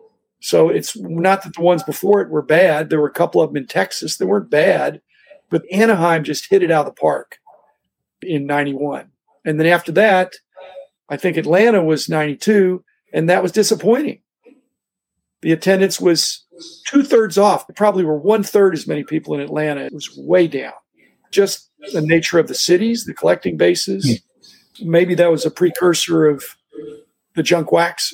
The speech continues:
Speaker 1: starting to get recognized, too much production. Then ninety-four, ninety-five, you start getting the baseball strike. That affected everything. Up until those days, it was a very baseball-centric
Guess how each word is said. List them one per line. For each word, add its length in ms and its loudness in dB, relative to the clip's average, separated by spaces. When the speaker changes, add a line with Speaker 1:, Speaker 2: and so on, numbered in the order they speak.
Speaker 1:
starting 460 0
to 180 -4
get 240 -2
recognized, 920 -2
too 160 -2
much 340 -2
production. 520 -4
Then 140 4
ninety-four, 440 2
ninety-five, 720 0
you 140 -12
start 300 0
getting 200 0
the 60 -8
baseball 420 0
strike. 600 -2
That 140 -2
affected 380 0
everything. 560 -2
Up 200 2
until 300 2
those 320 2
days, 420 0
it 60 -10
was 140 -10
a 120 -6
very 460 2
baseball-centric 1120 -4